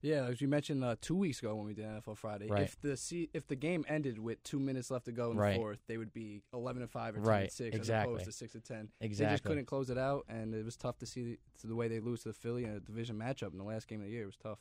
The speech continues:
Speaker 2: Right. It just, you know, it just kind of the way the season went this year.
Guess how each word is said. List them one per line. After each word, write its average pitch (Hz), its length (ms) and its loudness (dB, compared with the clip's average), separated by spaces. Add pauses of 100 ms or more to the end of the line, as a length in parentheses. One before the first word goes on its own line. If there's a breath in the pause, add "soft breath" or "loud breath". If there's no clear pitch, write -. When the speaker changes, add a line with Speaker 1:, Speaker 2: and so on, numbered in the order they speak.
Speaker 2:
Right. 127 340 12
It 123 160 8
just, - 280 4
you 127 100 8
know, 117 100 10
it 110 140 4
just 120 200 6
kind 127 220 10
of 117 60 8
the 113 80 10
way 117 160 10
the 110 100 6
season 110 380 6
went 110 220 8
this 113 260 4
year. 113 240 8